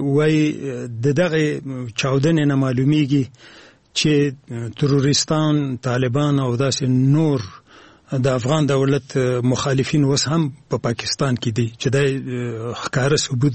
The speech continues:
دی چې، ا، پرون په دغه پیښه کې، ا،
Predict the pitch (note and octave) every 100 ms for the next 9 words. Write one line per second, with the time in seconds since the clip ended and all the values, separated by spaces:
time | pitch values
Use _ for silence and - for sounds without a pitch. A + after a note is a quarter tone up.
0 | - C3+ - B2+ - - - - - -
1 | A2+ A2+ A2+ A2 A2+ A2+ A#2 A2 A2 B2
2 | A#2 A#2 C3+ C#3 B2+ A#2+ - - B2+ A#2+
3 | G#2+ C3+ A2+ A#2+ A#2+ A#2 A#2 A#2